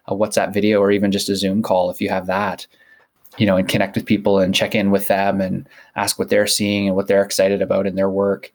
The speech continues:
It'll really give people the impression that you're interested, that you're curious, that you're willing to learn. You know, that's all it takes to make a great connection. And one day have somebody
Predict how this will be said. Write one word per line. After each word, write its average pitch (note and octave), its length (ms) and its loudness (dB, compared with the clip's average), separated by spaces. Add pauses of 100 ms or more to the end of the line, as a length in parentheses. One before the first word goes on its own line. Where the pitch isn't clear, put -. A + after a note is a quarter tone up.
(440)
It'll A#2 180 2
really A2+ 720 2
give G#2+ 240 -2
people G2+ 320 -2
the G2+ 100 2
impression G2 420 -2
that D2+ 100 -4
you're F#2+ 160 0
interested, A2 580 0
that G2 120 -2
you're F2+ 100 -6
curious, G#2+ 640 2
that - 80 -4
you're F#2+ 120 -6
willing G#2 240 -2
to G2 80 -2
learn. G2 360 0
You - 720 -8
know, - 20 2
that's B2 180 0
all C3 140 4
it F#2 100 -2
takes - 320 -2
to - 80 -6
make F#2+ 160 -2
a F#2+ 60 -4
great F#2 240 -2
connection. G2 420 -4
And F#2 220 -6
one G2 180 0
day F#2+ 200 2
have F#2+ 180 -4
somebody F#2 440 -6